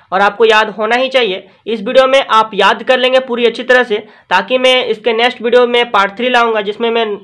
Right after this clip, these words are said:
अ, लॉन्ग क्वेश्चन में बताऊंगा इनवर्स ट्रिग्नोमेट्री फंक्शन के जितने भी लॉन्ग क्वेश्चन है, जितने भी बहुत ही इंपॉर्टेंट है आपके एग्जाम में,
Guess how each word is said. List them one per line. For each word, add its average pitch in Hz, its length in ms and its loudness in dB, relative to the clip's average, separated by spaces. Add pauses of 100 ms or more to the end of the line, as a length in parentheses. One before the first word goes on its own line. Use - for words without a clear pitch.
(140)
अ, 185 100 -2
लॉन्ग 208 340 2
क्वेश्चन 240 300 0
में 247 140 0
बताऊंगा 226 480 0 (220)
इनवर्स 226 300 -2
ट्रिग्नोमेट्री 220 480 0
फंक्शन 226 360 -4
के 226 80 -4
जितने 208 220 -4
भी 220 100 -2
लॉन्ग 208 220 -2
क्वेश्चन 220 320 -2
है, 214 60 -2
जितने 214 220 -4
भी 214 120 -4
बहुत 208 240 -2
ही 220 60 0
इंपॉर्टेंट 214 480 -4
है 220 60 0
आपके 196 260 -2
एग्जाम 196 300 -2
में, 214 160 -2